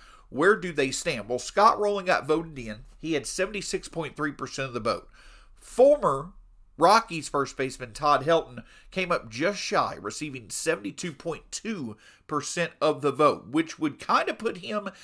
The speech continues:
in, you know, the same position for next year that Rolen is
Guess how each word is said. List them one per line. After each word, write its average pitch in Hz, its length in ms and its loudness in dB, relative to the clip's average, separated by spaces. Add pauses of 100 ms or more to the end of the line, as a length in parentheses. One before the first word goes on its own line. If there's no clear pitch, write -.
(220)
in, 180 260 -6 (140)
you 170 60 -10
know, 180 100 2
the 160 100 0
same 196 360 -2
position 180 500 -2
for 139 180 -4
next 165 480 -4
year 101 300 -8 (540)
that 170 220 8
Rolen 196 420 4
is 160 420 -2